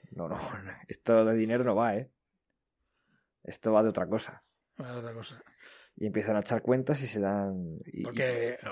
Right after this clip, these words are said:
Speaker 2: Oscar Jaenada le, le, le dice que, bueno, que, que sí, que sí, que, que el amigo muerto y él estaba intentando desfalcar, ¿no? Estafarle, sacar
Speaker 1: Sí, es
Speaker 2: dinero.
Speaker 1: cierto, porque
Speaker 2: Pero el otro no tiene ni puñetera idea de qué está hablando. Y yo no, ni me había fijado en esto. Esto es una chorrada comparado con lo que tenemos entre manos.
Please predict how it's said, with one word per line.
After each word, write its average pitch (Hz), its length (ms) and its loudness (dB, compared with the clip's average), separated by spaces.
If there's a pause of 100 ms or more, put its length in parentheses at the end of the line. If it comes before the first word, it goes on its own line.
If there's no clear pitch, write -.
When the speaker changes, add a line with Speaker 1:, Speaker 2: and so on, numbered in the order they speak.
Speaker 2:
Oscar 139 220 0
Jaenada 143 340 2
le, 151 180 4
le, 139 140 -4
le 127 160 -4
dice 127 240 -4
que, 143 100 -4
bueno, 156 180 -4
que, 123 160 -12 (320)
que - 80 -14
sí, 143 100 -8
que 143 60 -2
sí, 170 140 2
que, 135 200 -4 (340)
que - 220 -10
el 135 100 -6
amigo 127 280 0
muerto 147 400 4
y 147 140 8
él 151 220 10
estaba 143 280 0
intentando 139 720 2
desfalcar, 135 560 -2
¿no? 147 420 0
Estafarle, 143 760 0
sacar - 240 -6
Speaker 1:
Sí, 160 100 8
es 104 140 8
Speaker 2:
dinero. 143 220 0
Speaker 1:
cierto, 139 440 4
porque 107 340 0
Speaker 2:
Pero - 260 -4 (100)
el 120 160 0
otro 143 180 8
no 170 100 8
tiene 165 220 8
ni 170 140 6
puñetera 131 460 0
idea 147 160 4
de 185 80 2
qué 175 80 -2
está 185 200 -4
hablando. 151 260 -6
Y 117 220 -6
yo 117 80 -10
no, 139 60 -4
ni 139 180 0
me 135 120 -2
había 139 140 -2
fijado 214 280 -2
en 151 60 -2
esto. - 220 -2
Esto - 140 -4
es 127 80 -8
una 180 120 -2
chorrada 214 460 -4
comparado 156 400 -4
con 165 120 0
lo 190 80 0
que 170 80 -2
tenemos 151 240 -4
entre 202 180 -4
manos. 208 380 -4